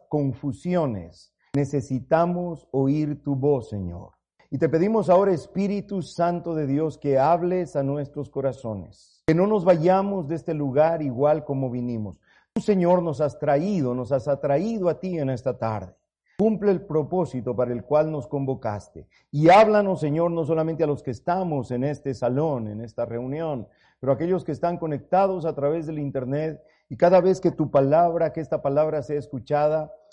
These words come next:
tú toques corazones, traigas luz en medio de las tinieblas, rompas cadenas y traigas, Señor,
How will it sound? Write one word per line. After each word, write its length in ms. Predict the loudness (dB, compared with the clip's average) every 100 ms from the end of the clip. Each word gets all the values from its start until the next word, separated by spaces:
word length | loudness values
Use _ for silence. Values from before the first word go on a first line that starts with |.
| _
tú 160 | -8 -4
toques 360 | 0 0 0 -4
corazones, 1040 | -4 -4 -2 -4 -4 -6 -12 _ _ _
traigas 320 | 2 4 4 2
luz 300 | 0 -2 -2
en 140 | -4
medio 320 | -2 -2 -2
de 100 | -2
las 180 | -2 -2
tinieblas, 640 | -4 -4 -2 -4 -6 -10 -10
rompas 500 | -4 -2 0 -2 2
cadenas 840 | 0 2 -2 -2 -4 -6 -10 _ _ _ -4
y 140 | -4
traigas, 600 | 0 2 2 4 4 2 -4
Señor, 520 | -4 -2 0 -2